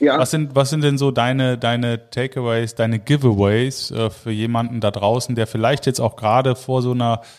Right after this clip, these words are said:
Speaker 2: äh, Konzernkarriere steht oder, äh, selber vielleicht
Speaker 1: Ja.
Speaker 2: wie du im Hans-, Hamsterrad steckt, äh, und, äh, da so ein bisschen Panik kriegt, weil er merkt, das wach-, macht was mit ihm.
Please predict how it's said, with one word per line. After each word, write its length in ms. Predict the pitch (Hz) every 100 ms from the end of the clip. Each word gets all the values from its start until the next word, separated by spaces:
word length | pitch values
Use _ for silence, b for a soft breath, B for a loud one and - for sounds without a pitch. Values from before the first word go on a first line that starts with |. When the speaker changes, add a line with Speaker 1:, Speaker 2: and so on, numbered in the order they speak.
| B _
Speaker 2:
äh, 140 | 117
Konzernkarriere 960 | - 120 - 120 131 127 117 113 117 107
steht 560 | - - 135 139 139 -
oder, 600 | 117 117 110 113 110 107
äh, 20 |
selber 380 | 101 127 135 -
vielleicht 320 | 123 120 -
Speaker 1:
Ja. 60 |
Speaker 2:
wie 80 | 120
du 280 | 113 127 139
im 220 | 120 113
Hans-, 260 | 117 139 -
Hamsterrad 720 | 117 147 - 127 107 110 110
steckt, 460 | - 135 135 -
äh, 40 | 117
und, 640 | 117 117 120 117 117 117
äh, 180 | 117 107
da 140 | 113
so 100 | 110
ein 80 | 113
bisschen 280 | 131 - 120
Panik 400 | - 123 135 113
kriegt, 260 | - 123 123
weil 100 | 110
er 80 |
merkt, 300 | 104 110 123
das 140 | 110 101
wach-, 200 | 120 -
macht 280 | 135 - 117
was 180 | 104
mit 160 | 104 90
ihm. 320 | 101 113 139